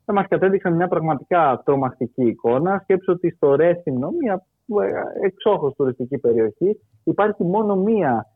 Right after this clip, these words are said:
υπάλληλος στο, στο σέπε, στην επιθεώρηση εργασίας, η οποία και αυτή μάλιστα είναι υποσυνταξιοδότηση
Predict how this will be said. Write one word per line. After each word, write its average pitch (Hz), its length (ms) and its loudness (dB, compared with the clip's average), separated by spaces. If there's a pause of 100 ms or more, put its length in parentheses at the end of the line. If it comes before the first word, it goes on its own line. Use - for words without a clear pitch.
υπάλληλος 151 680 2
στο, 127 280 0
στο 131 120 -6
σέπε, 143 340 0
στην 151 140 -6
επιθεώρηση 139 500 -2
εργασίας, 127 500 0
η 180 60 0
οποία 175 180 2
και 180 100 -2
αυτή 175 200 -2
μάλιστα 170 300 0
είναι 175 100 0
υποσυνταξιοδότηση 139 1160 0